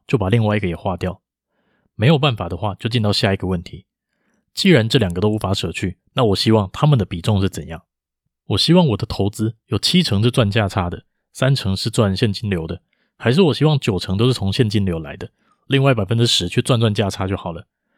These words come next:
想好写好之后，这个结果就会是你自己对于投资的期待和想法。接下来的投资策略运用和架构，就要建立在这个期待之上，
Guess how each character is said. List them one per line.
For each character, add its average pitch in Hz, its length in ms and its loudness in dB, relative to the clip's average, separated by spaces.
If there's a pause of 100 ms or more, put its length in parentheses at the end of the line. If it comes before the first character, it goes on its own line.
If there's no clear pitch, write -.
(360)
想 143 320 2
好 110 160 -2
写 107 200 2
好 98 140 0
之 92 140 -2
后， 92 240 -2
这 165 100 0
个 143 80 2
结 98 180 0
果 95 240 -6 (160)
就 175 140 4
会 160 80 6
是 151 160 2
你 107 100 0
自 - 160 -4
己 95 240 -6 (200)
对 139 140 4
于 117 60 2
投 107 280 0
资 143 160 -2
的 127 100 2
期 - 260 -4
待 104 160 2
和 90 160 -2
想 85 240 -10
法。 - 220 -16 (500)
接 147 200 2
下 190 120 4
来 143 80 4
的 117 80 2
投 101 200 -4
资 123 100 2
策 127 220 4
略 110 120 4
运 117 140 0
用 104 160 0
和 104 80 0
架 92 260 -4
构， - 240 -10 (440)
就 165 180 4
要 147 160 4
建 135 180 4
立 131 80 4
在 113 160 2
这 107 80 2
个 92 120 -4
期 - 180 -2
待 98 140 2
之 - 100 -6
上， 92 240 -4